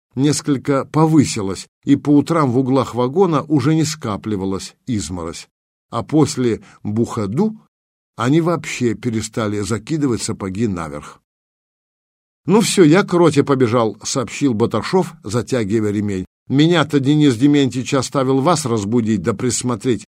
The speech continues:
чтобы никто ничего в вагоне ненароком не позабыл. Это я уж сделал. И вы, Константин, тут не сильно засиживайтесь. Мы быстро разгрузимся, а потом состав тут же в тупик отгонят». «В тупик? Зачем?»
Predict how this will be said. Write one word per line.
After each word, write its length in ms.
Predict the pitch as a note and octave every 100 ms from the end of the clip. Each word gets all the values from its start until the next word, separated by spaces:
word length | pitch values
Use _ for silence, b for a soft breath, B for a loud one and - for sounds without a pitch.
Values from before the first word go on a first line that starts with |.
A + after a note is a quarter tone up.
| _
чтобы 260 | - A#2
никто 300 | B2 C3 -
ничего 380 | B2 A2+ - C3+
в 80 | G#2
вагоне 440 | B2 A2 B2+ A#2
ненароком 640 | A#2+ A#2+ A2+ B2 G#2+ A#2 B2
не 100 | C3
позабыл. 560 | C3 A#2 C3+ A2+ F#2+ - _ _
Это 280 | B2 A#2 F3
я 220 | E3 C3
уж 220 | C#3+ B2+
сделал. 540 | A2+ F#2 G2+ F2 E2+ F2 _ _ -
И 120 | C#3+
вы, 140 | A3+
Константин, 680 | - C#3 A2+ B2+ G#2 A#2+ G#2+
тут 280 | - D#3 D#3
не 100 | E3+
сильно 360 | D#3+ G3+ A#2+ G#2
засиживайтесь. 840 | A2+ G#2 B2+ F2+ F2+ F2+ F2+ - _ _ _
Мы 180 | A3+ G#3
быстро 600 | C#3+ E3 D#3 B2 G#2+ - _ -
разгрузимся, 920 | B2 C3 F3 A#3 F3+ D#3+ D3+ C3+ A#2+
а 60 |
потом 340 | A2 D#3 G#3+ E3+
состав 520 | D#3 B2+ - D#3 D3+
тут 200 | D3 B2
же 120 | A#2
в 80 | G#2+
тупик 380 | C3+ G#2+ A2+ G2
отгонят». 580 | E2+ F2+ E2 D#2+ D#2 _ _ _ _ _
«В 140 | -
тупик? 500 | - D#2+ A#2 D#3 D#3 _ _
Зачем?» 480 | E2+ A2 - D#2+